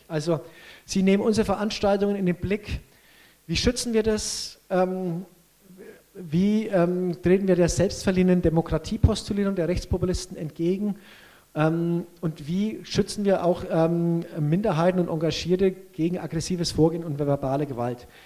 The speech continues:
Ich will Ihnen einfach nur sagen, zum Beispiel in Nürnberg musste der D G B das erste Mal in siebzig Jahren, ähm, die Polizei holen, weil der dortige A-F-D-Vorsitzende mit drei Leuten einfach auch nach mehrfacher Aufforderung einfach nicht gehen wollte. Und, ähm, das war so, die sind dann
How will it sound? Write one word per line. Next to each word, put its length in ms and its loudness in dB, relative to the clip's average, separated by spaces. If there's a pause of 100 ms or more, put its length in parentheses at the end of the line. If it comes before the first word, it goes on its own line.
(200)
Ich 80 -8
will 80 6
Ihnen 80 2
einfach 200 -2
nur 100 0
sagen, 240 0
zum 100 0
Beispiel 240 0
in 80 2
Nürnberg 400 2
musste 240 -2
der 120 0
D 120 -2
G 120 -2
B 140 -4
das 140 -4
erste 300 -4
Mal 240 0
in 100 -4
siebzig 440 -6
Jahren, 360 -2 (100)
ähm, 300 -2
die 80 -8
Polizei 500 -4
holen, 380 -2 (440)
weil 180 0
der 100 -2
dortige 400 0
A-F-D-Vorsitzende 1300 -2
mit 260 -6
drei 160 0
Leuten 340 0 (120)
einfach 560 -4 (100)
auch 240 -2
nach 160 -4
mehrfacher 540 -2
Aufforderung 520 0
einfach 220 -6
nicht 220 -8
gehen 260 -2
wollte. 380 -4 (680)
Und, 320 -2
ähm, 300 -2
das 160 -6
war 100 -2
so, 180 -4
die 200 -6
sind 180 -4
dann 200 -2